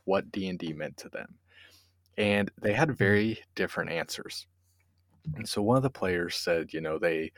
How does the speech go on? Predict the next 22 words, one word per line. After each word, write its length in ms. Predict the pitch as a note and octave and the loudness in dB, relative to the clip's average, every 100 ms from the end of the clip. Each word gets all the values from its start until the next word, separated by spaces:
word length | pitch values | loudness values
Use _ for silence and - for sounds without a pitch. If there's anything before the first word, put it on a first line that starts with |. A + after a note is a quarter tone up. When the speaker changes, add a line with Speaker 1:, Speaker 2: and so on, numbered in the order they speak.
| - - - | -18 -18 0
Speaker 1:
love 180 | F#2 F#2 | 4 4
exploring 560 | F2+ - F#2+ F2+ F2 - - | 2 -4 -2 -2 -2 -4 -2
different 340 | E2 - - | -2 -2 -4
characters 720 | - F#2 - - - - - _ - | 2 2 0 -10 -12 -12 -12 _ -10
and 480 | F2+ F2 E2+ E2+ F2 | -6 -2 -2 -4 -6
seeing 300 | - F#2+ F2 | -6 -4 -2
how 140 | F2 F2 - G2 | -2 -2 -2 -2
Speaker 2:
Right. 200 | F#2 E2 | 0 0
Speaker 1:
similar 140 | F2 E2+ | 0 0
or 140 | F#2+ E2+ | -4 -2
different 320 | G2 - F#2+ | -2 -2 -4
they 80 | - | 0
are 140 | E2+ | 0
from 160 | - F#2 | -2 -8
themselves 500 | F2+ - D#3+ B2 G#2 - | -8 0 2 2 2 2
while 160 | G2 | 2
doing 220 | F#2+ F#2+ F#2 | 2 -2 -2
the 120 | F2+ | 0
accents 640 | E2+ E2 - F2+ E2+ - | 0 0 -4 -6 -8 -8
and 220 | F2+ F2 | -6 -6
stretching 500 | - - F#2 - - | -6 0 0 0 -4
their 440 | - F2 F2 - | -4 -2 -2 -6